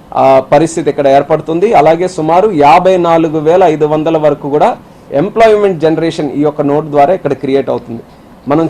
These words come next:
చూసుకుంటే ఎప్పటి నుంచో ఈ కడప జిల్లా కానీ, కర్నూలు జిల్లా కానీ, రాయలసీమ జిల్లాలో గతంలో ఎన్నో సందర్భాల్లో దీని గురించి చర్చించుకున్నాం.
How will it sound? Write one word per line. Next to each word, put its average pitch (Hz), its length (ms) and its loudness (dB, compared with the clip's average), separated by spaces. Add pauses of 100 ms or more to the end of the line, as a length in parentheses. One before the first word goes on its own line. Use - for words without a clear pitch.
చూసుకుంటే 190 400 2
ఎప్పటి 170 380 2
నుంచో 202 400 0 (600)
ఈ 143 80 -6
కడప 165 340 0
జిల్లా 165 340 2
కానీ, 147 360 0 (200)
కర్నూలు 175 320 2
జిల్లా 156 300 0
కానీ, 147 240 0
రాయలసీమ 160 600 0
జిల్లాలో 147 520 0 (600)
గతంలో 196 300 4
ఎన్నో 185 340 2
సందర్భాల్లో 185 600 2
దీని 160 200 -2
గురించి 170 440 -4
చర్చించుకున్నాం. 139 540 -6